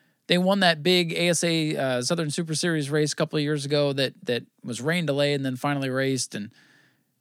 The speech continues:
um, in the last couple of years during World Series, they just haven't been they, they're, they run fine, but they haven't been towards the front, so to speak. And they ran just so-so during Red Eyes. So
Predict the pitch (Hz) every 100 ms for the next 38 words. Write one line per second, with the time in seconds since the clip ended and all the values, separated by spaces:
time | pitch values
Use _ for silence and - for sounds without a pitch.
0 | - 131 120 101 92 80 - _ _ -
1 | 165 165 190 - 185 180 190 185 175 180
2 | 160 - 233 202 165 156 - - _ _
3 | _ _ 151 160 175 - 170 180 190 135
4 | 117 160 165 160 160 156 135 _ _ _
5 | _ _ _ _ _ - 165 143 - 151
6 | 143 - 151 139 151 123 - 269 349 208
7 | 143 135 151 156 156 147 139 - - 147
8 | 120 104 - - - 233 175 127 - 104
9 | 92 110 95 - _ _ _ _ _ _
10 | - 180 196 202 208 208 202 180 - 196
11 | 190 - 190 139 160 143 120 147 139 92
12 | 92 - 131